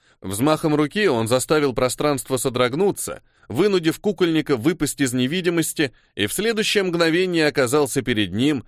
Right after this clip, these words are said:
и мощным прямым ударом ноги снизу вверх снёс ему голову.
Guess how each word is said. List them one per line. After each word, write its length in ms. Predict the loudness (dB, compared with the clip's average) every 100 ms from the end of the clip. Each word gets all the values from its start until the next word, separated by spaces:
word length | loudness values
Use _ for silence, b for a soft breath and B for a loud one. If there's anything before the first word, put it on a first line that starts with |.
| _
и 140 | -2 2
мощным 460 | 2 0 0 -2
прямым 340 | 0 0 2 2
ударом 400 | 2 2 2 0
ноги 360 | 0 0 -2
снизу 500 | -2 0 0 0 -2
вверх 460 | -4 0 0 0 -2
снёс 460 | -8 -2 0 0 -2
ему 320 | -2 0 -2
голову. 680 | 0 0 2 0 0 -4